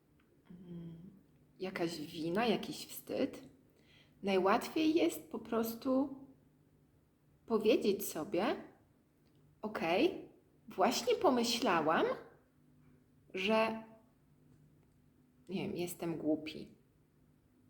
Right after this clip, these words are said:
albo jestem do dupy, albo coś tam innego”. Wiecie, no to przykładów mnóstwo.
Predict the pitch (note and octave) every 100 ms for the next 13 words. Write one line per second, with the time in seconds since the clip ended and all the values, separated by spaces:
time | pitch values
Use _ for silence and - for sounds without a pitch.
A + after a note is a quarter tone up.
0 | _ - - D#3 D#3 E3+ E3 - D#3+ D#3+
1 | D#3+ E3 E3 - - - - _ _ _
2 | _ _ _ _ - D#3 D#3+ D#3 D#3 -
3 | - - D#3+ F#3 F3+ F3+ E3+ D3+ C#3+ -
4 | - - - - - _ - G#3+ E3 G3+
5 | G3+ A3+ B3 - - - _ - - G3+
6 | G3 F3 E3+ D3+ D3+ - -